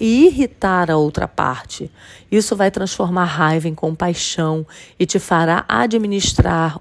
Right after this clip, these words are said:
o cuidado para a cura. Cinco, façam previamente um acordo que, quando um estiver pecaminosamente irado e irritado,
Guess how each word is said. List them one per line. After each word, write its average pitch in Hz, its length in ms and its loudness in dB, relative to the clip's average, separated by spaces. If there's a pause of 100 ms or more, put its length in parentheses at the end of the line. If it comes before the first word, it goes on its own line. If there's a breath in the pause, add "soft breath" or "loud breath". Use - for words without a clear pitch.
o 190 40 -4
cuidado 147 560 -2
para 156 240 -4
a 170 60 -6
cura. 165 460 -10 (1200 loud breath)
Cinco, 196 680 4 (920)
façam 180 500 2
previamente 202 920 2
um 180 180 -2
acordo 190 720 4 (380 loud breath)
que, - 120 0
quando 190 360 4
um 240 260 4
estiver 180 460 2
pecaminosamente 185 1120 -2
irado 190 480 2
e 165 200 0
irritado, 151 680 -2